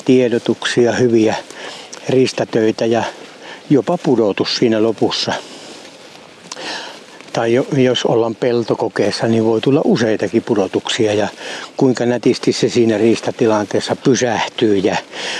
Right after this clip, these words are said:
kuinka, kuinka helläsuisesti se tuo sen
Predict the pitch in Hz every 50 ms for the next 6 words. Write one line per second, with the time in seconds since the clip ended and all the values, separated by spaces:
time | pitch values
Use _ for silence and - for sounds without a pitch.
0 | - - - - - 110 98 - 110 110 - - - - - - - - - -
1 | - - - - - - 143 - - - - 127 127 123 123 123 123 120 110 -
2 | 127 120 113 92 113 104 - - - - - 120 - - 139 123 117 113 104 95
3 | 117 110 98